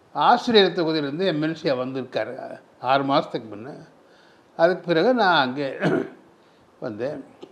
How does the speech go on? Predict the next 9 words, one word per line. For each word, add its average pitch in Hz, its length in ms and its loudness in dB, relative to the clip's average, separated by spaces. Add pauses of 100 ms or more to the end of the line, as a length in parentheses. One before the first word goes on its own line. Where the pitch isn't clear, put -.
(100)
பிறகு 180 560 2
ராஜாஜியோட 151 680 4
இருந்தேன். 123 480 -10 (480)
எப்படி 175 300 0
நான் 160 140 4
இங்கே 143 200 0
நம்ம 139 380 2
ஆட்கள்லாம் 151 480 0
தோற்கடிச்சிங்க, 139 840 -10